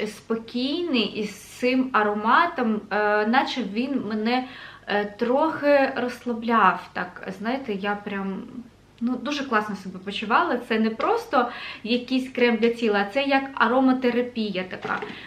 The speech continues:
Дуже приємний аромат. Е, щодо складів,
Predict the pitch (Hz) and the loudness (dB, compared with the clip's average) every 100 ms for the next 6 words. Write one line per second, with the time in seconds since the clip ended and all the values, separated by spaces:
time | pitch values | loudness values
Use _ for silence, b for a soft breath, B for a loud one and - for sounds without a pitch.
0 | B 196 262 262 214 214 208 220 208 220 | B -2 2 2 2 -2 -2 0 2 2
1 | 214 202 202 196 190 - - - - 208 | 2 0 0 -2 -4 -16 -20 -6 -2 0
2 | 214 233 330 370 294 226 226 220 220 220 | 4 6 6 4 2 4 4 4 4 4
3 | - 233 - 320 262 285 - 277 262 233 | 0 -2 0 0 0 -4 -2 4 6 6
4 | 202 | 2